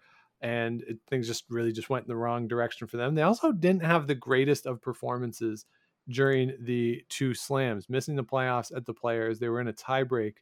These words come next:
at the Champions Cup. So just not the greatest bubble performance for this team. And yeah, I would probably have them,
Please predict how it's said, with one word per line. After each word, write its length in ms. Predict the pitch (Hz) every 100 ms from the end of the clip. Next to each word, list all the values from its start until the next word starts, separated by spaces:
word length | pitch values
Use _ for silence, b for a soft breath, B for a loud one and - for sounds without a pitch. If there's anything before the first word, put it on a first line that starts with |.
| _ _ _ _
at 300 | 123 117 110
the 60 | 117
Champions 580 | 110 143 113 117 110 -
Cup. 300 | - 120 -
So 100 | 135
just 200 | 196 226
not 300 | 226 196 -
the 60 |
greatest 480 | 139 120 135 135 131
bubble 220 | - 123 117
performance 720 | - 110 123 120 117 110 - _ _ _ _
for 180 | 139 139
this 320 | 127 127 117
team. 600 | - - 139 127 117 110 - _ _ _ -
And 420 | 123 123 120 107
yeah, 160 | 165 143
I 40 | 143
would 80 |
probably 200 | 139 160 131
have 220 | 131 123
them, 360 | 120 113 117